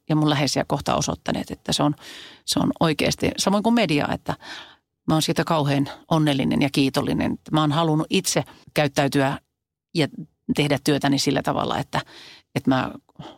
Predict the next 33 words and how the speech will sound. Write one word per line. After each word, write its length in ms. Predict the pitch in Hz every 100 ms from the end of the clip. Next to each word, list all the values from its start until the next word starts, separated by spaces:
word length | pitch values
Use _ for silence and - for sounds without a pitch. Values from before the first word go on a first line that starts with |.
| _ _ _ _ _
suljen 340 | - 190 170 160
jokaisen 640 | 165 170 151 156 - 156 - _ -
tekemiseni 520 | 170 160 147 151 151
perässä 380 | 147 156 139 156
oven 340 | 156 147 139 - _ _
tyynesti 540 | - 156 143 139 - 113
ja 140 | - - _ _ _ -
luottavaisesti 680 | 151 - - 104 - - - -
kiinni 340 | 139 135 -
ja 140 | 143 - -
yritän 260 | 160 151
tehdä 220 | 147 143 147
aina 200 | 143 139
parhaani. 500 | 143 143 143 131 -
Ja 140 | - - - - _ _ -
vaikkei 260 | 156 - 160
aina 280 | 202 208 196
olisikaan 360 | 190 - 165
sillä 200 | 151 160
tavalla 340 | 151 147 143 147
niin 200 | 262 151
kuin 140 | 156 - _
asiat 300 | 165 147 151
vastassa, 420 | - 156 147 - 139
kun 120 | 147
on 60 | -
ajatellut, 520 | 160 151 - 156 196
niin 100 | 247
siltikään 400 | 330 202 143 151
ei 80 | 147
mitään 220 | 139 143
räiskimistä 540 | 139 135 - 156 -
tai 220 | - -